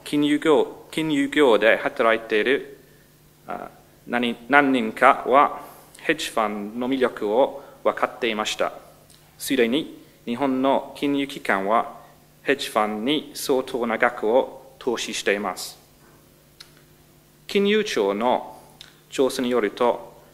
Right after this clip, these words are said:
二千六年に七兆四千億円の資金をヘッジファンドに投資しました。二千五年と比べたら二割も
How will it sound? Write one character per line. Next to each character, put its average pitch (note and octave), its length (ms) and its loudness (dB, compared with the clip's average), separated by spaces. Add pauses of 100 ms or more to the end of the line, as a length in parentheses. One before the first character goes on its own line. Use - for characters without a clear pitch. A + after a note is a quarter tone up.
(400)
二 C#3 140 -2
千 C#3 260 2
六 C#3 260 2
年 F#2+ 280 -6
に G#2+ 280 -6 (420)
七 C3 200 4
兆 C3 260 2
四 C#3 240 2
千 C#3+ 220 2
億 C3 260 0
円 F#2+ 220 -4
の A2 340 -2 (220)
資 - 160 -8
金 G#2+ 320 -4
を - 300 -2 (160)
ヘ B2 100 -6
ッ A2+ 60 -6
ジ - 100 -8
フ - 80 -4
ァ G2 60 0
ン G2 100 -6
ド A2+ 60 -6
に G#2 220 -10
投 A#2+ 180 -2
資 - 160 -8
し - 100 -8
ま G#2+ 100 -6
し - 120 -6
た。 F#2 160 -2 (1040)
二 B2 120 -4
千 B2 220 0
五 B2 160 6
年 F#2+ 220 -4
と - 360 2
比 - 160 -4
べ G2 80 -2
た G#2+ 160 0
ら B2+ 200 2 (640)
二 C3 120 0
割 B2 240 4
も B2 320 -2